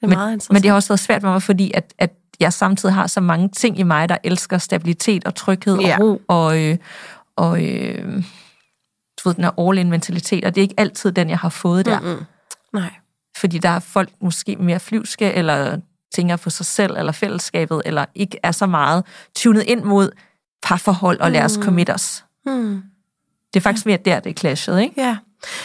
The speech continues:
Speaker 1: Ja, det, altså, og igen, det er jo en del af vandbærens energi, men jo ikke de,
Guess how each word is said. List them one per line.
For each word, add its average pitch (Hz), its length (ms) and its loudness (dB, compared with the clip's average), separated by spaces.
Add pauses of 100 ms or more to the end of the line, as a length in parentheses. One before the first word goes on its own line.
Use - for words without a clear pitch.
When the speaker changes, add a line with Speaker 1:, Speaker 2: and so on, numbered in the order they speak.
(160)
Speaker 1:
Ja, 226 140 4 (320)
det, 233 360 2
altså, 214 300 2
og 214 80 2
igen, 233 320 0 (540)
det 233 160 4
er 226 40 4
jo 220 80 4
en 214 100 2
del 214 180 0
af 190 80 0
vandbærens 202 500 2
energi, 190 400 0
men 202 140 4
jo 202 80 6
ikke 202 340 4 (840)
de, 196 220 4